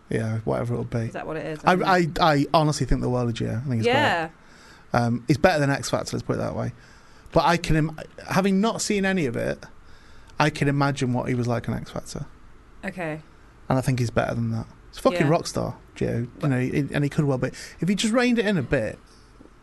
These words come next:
Speaker 1: that's what I think, my opinion.
Speaker 2: The X Factor is not known for having rock stars on it, is it? It's
Speaker 1: I don't
Speaker 2: pop,
Speaker 1: know.
Speaker 2: it's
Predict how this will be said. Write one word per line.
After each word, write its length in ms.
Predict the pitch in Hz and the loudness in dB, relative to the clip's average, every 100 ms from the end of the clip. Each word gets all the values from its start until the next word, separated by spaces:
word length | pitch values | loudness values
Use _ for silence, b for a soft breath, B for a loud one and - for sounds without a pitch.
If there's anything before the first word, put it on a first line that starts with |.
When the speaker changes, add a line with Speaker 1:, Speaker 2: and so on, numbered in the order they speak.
| - | 0
Speaker 1:
that's 160 | 175 196 | 2 4
what 80 | 165 | 2
I 100 | 131 | 2
think, 380 | 120 107 - | -2 -6 -6
my 140 | - 123 | -4 -2
opinion. 360 | 120 - 131 - | -4 -10 -12 -4
Speaker 2:
The 120 | 247 | 0
X 200 | 277 285 | 0 -2
Factor 320 | - 220 - 208 | -2 -4 -4 -4
is 120 | 202 | -4
not 160 | 196 | -6
known 240 | 196 190 180 | -4 -4 -6
for 100 | 185 | -8
having 400 | 180 180 165 160 | -10 -8 -6 -6
rock 300 | 175 170 - - | -6 -6 -6 -12
stars 420 | - 165 156 156 | -8 -6 -4 -6
on 140 | 165 | -8
it, 120 | 127 | -8
is 140 | 151 147 | -8 -8
it? 40 | - | -10
It's 100 | - | -6
Speaker 1:
I 40 | 156 | -2
don't 180 | 196 | -2
Speaker 2:
pop, 80 | 131 | -2
Speaker 1:
know. 40 | |
Speaker 2:
it's 100 | 196 | -4